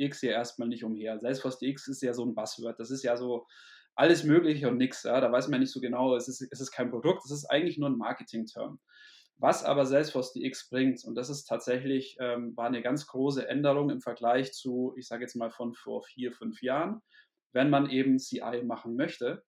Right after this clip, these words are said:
habe ich mit Salesforce D X zwei riesen, riesen, äh, Werkzeuge bekommen. Das eine ist einmal, dass das Metadatenformat in einem Source-Format geschrieben wird.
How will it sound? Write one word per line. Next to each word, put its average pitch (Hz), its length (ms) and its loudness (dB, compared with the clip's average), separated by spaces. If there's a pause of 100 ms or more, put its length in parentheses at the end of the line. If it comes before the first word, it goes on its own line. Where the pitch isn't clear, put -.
(320)
habe 120 180 -4
ich 127 100 -6
mit 117 120 -2
Salesforce 120 380 -2
D 110 120 -6
X 123 200 -8
zwei 123 380 0
riesen, 131 440 0
riesen, 127 420 -4
äh, 113 380 0 (120)
Werkzeuge 120 460 0
bekommen. 113 380 -6
Das 117 140 -10
eine 147 280 2
ist 143 120 -2
einmal, 139 340 -2
dass 120 140 -6
das 113 160 -8
Metadatenformat 127 1000 -2
in 117 100 -6
einem 113 160 -6
Source-Format 120 680 -2
geschrieben 113 380 -14
wird. 107 160 -16